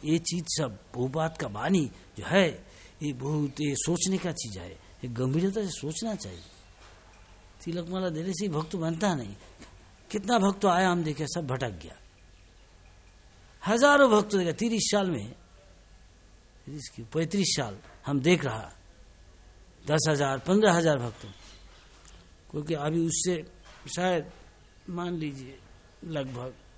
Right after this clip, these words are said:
तीन सौ शायद पालन कर रहा। तो देखिए, इतना आसानी से कोई रहने नहीं सकता भक्ति का मार्ग में। इसलिए महाजन के बारे में देखना चाहिए।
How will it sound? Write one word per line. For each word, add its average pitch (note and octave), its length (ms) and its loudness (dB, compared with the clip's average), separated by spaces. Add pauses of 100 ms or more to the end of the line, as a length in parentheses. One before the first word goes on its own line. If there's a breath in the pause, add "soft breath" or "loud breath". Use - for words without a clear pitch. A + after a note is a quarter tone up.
(1400)
तीन E3+ 180 0
सौ G#3+ 260 -2 (720)
शायद A#2+ 280 -10 (120)
पालन A#2 260 -4
कर G2 180 -10
रहा। - 200 -16 (560)
तो G#2+ 60 -12
देखिए, D3 300 -4
इतना D#3 540 -8 (320)
आसानी F3 420 0
से G#3+ 160 0
कोई F#3+ 220 -2
रहने D#3 300 2
नहीं F3 200 4
सकता D3 360 -6
भक्ति A#2 300 -8
का G#2 140 -12
मार्ग F#2+ 260 -12
में। - 180 -20 (680 soft breath)
इसलिए D#3+ 240 -2
महाजन D3 480 0
के D#3 80 -6
बारे C3+ 180 -4
में B2+ 80 -6
देखना C3 320 -2
चाहिए। A2 300 -10